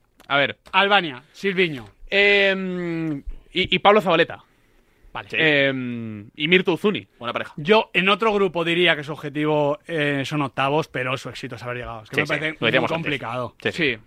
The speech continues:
Speaker 3: Para mí de cajón.
Speaker 1: Le, le, le mata el, el grupo. Eh, dicho esto,
Speaker 2: En otro
Speaker 1: ya,
Speaker 2: grupo,
Speaker 1: ya,
Speaker 2: como
Speaker 1: ya,
Speaker 2: tercera, tendría alguna opción,
Speaker 1: ya,
Speaker 2: pero
Speaker 1: ya,
Speaker 2: aquí me
Speaker 1: ya
Speaker 2: parece
Speaker 1: debutó
Speaker 2: com-
Speaker 1: en dos mil dieciséis y dices, oye, un pasito adelante. Aparte, debutó en el dieciséis y, si no recuerdo mal, estaba en el grupo de Francia, que era la anfitriona.
Speaker 2: Recuerdo, recuerdo que estaba muy hypeado con Gisag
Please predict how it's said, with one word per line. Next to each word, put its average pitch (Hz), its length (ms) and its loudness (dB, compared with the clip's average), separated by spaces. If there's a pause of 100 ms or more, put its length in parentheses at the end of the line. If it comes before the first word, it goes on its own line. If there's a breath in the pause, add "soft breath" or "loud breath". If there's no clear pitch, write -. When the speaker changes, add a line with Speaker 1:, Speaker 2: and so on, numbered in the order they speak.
Speaker 3:
Para 113 120 2
mí 131 60 4
de 127 100 6
cajón. 98 220 -8
Speaker 1:
Le, 156 180 0
le, 180 160 0
le 170 140 0
mata 214 280 6
el, 147 720 0
el 139 180 2
grupo. 139 480 2
Eh, 120 320 0
dicho 190 320 4
esto, 196 400 2
Speaker 2:
En 160 120 0
otro 196 180 4
Speaker 1:
ya, 214 60 6
Speaker 2:
grupo, 226 180 4
Speaker 1:
ya, 262 80 6
Speaker 2:
como 202 200 -2
Speaker 1:
ya, 196 100 -2
Speaker 2:
tercera, 190 200 2
tendría 196 220 0
alguna 185 240 2
opción, 147 160 -8 (100)
Speaker 1:
ya, 143 40 -8
Speaker 2:
pero 131 120 -4
Speaker 1:
ya, 190 60 6
Speaker 2:
aquí 139 100 -4
me 135 60 -8
Speaker 1:
ya 170 100 4
Speaker 2:
parece 190 160 4
Speaker 1:
debutó 202 240 4
Speaker 2:
com- 208 60 4
Speaker 1:
en 190 80 -2
dos 147 160 -4
mil 156 80 -8
dieciséis 175 500 0
y 165 60 -4
dices, 120 180 -12
oye, 135 240 -2 (300)
un 131 120 -16
pasito 147 340 -8
adelante. 151 460 0
Aparte, 190 360 0
debutó 180 260 2
en 208 40 6
el 226 40 2
dieciséis 214 340 -2
y, - 60 -12
si 175 120 -6
no 180 80 4
recuerdo 196 280 2
mal, 196 160 4
estaba 175 220 0
en 175 60 -2
el 160 80 2
grupo 170 240 0
de 160 80 4
Francia, 196 680 0
que 165 100 -2
era 156 120 4
la 156 80 4
anfitriona. 165 500 2
Speaker 2:
Recuerdo, 147 240 -6
recuerdo 175 220 0
que 220 40 0
estaba 226 180 4
muy 214 120 0
hypeado 214 380 0
con 202 140 -2
Gisag - 460 -6